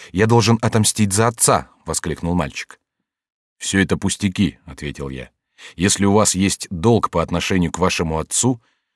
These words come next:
то у меня есть долг по отношению к своей матери. Я должен думать о том, как выбраться из этой каши». Мой ответ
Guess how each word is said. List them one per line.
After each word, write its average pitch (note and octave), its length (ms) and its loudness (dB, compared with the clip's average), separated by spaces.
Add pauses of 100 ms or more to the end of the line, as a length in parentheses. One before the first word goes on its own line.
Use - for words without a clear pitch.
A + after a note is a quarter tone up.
то G#2 120 2
у F#2+ 80 6
меня F#2 300 4
есть G2 260 2
долг D#2+ 340 -2 (180)
по F2+ 100 -2
отношению D#2+ 460 -4
к - 40 -6
своей G2 260 2
матери. D#2 460 -2 (320)
Я F2+ 240 0
должен G#2+ 340 4
думать F2 300 0
о D#2 60 -4
том, D2+ 200 -6
как - 220 -6
выбраться F#2+ 500 0
из D2 160 -8
этой D#2 200 -6
каши». - 400 -6 (1120)
Мой F#2 260 2
ответ F#2+ 360 0